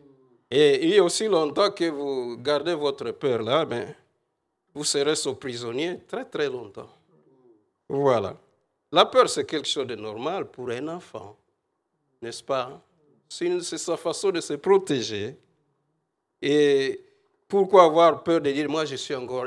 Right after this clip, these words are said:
un enfant en Christ ? » Hein ? Je ne suis pas, je ne suis pas encore baptisé du Saint-Esprit. Il faut être sincère. Alléluia. Amen. Alors, et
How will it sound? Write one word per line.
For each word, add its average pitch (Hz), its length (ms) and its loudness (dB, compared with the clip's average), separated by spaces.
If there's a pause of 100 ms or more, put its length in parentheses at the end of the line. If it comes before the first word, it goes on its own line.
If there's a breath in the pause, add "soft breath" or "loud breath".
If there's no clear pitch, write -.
un 127 160 -6
enfant 120 380 -8
en 101 60 -14
Christ ? » - 600 -14 (580)
Hein ? 170 440 0
Je 139 140 -6
ne 151 100 -2
suis 147 180 -4
pas, 156 380 2
je 151 80 0
ne 143 80 -2
suis 143 160 -6
pas 156 180 2
encore 139 160 -2
baptisé 120 560 -6
du 107 80 -8
Saint-Esprit. 110 720 -8 (240 soft breath)
Il 151 80 -4
faut 247 160 8
être 214 260 8
sincère. 131 720 -2 (560)
Alléluia. 170 920 10 (680)
Amen. 165 680 8 (580)
Alors, 190 600 10 (640)
et 175 1300 8